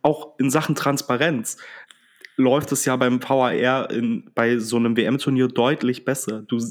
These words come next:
du siehst die Szene auf dem Bildschirm und ich muss sie gar nicht irgendwie in Echtzeit dann dort sehen, so. Aber in, in der Bundesliga hast du ja häufig diese, diese Texteinblendung. So, und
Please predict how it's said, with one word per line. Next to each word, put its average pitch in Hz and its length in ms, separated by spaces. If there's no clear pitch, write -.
du 127 100
siehst 135 260
die 139 60
Szene 139 300
auf 104 120
dem 120 160
Bildschirm 151 320
und 127 140
ich - 100
muss 147 220
sie 143 100
gar 139 220
nicht 139 160
irgendwie 135 420
in 127 120
Echtzeit 127 680
dann 123 220
dort 117 280
sehen, 139 480
so. 143 340
Aber 120 400
in, 123 440
in 120 120
der 120 100
Bundesliga 143 540
hast 143 160
du 143 60
ja 123 120
häufig 143 380
diese, 127 240
diese 123 260
Texteinblendung. 113 1300
So, 127 300
und 120 160